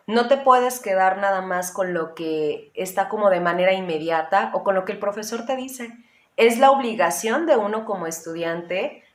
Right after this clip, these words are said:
preguntar, uno, dos, el cuestionar y el, no a manera como defensiva con los profesores, pero sí cuestionar lo que te digan,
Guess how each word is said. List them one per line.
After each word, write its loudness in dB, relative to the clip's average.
preguntar, 6
uno, 0
dos, 4
el 6
cuestionar 4
y 2
el, 0
no 8
a 4
manera 4
como 2
defensiva 2
con -4
los -6
profesores, -6
pero -4
sí -6
cuestionar -2
lo -2
que -8
te -8
digan, -8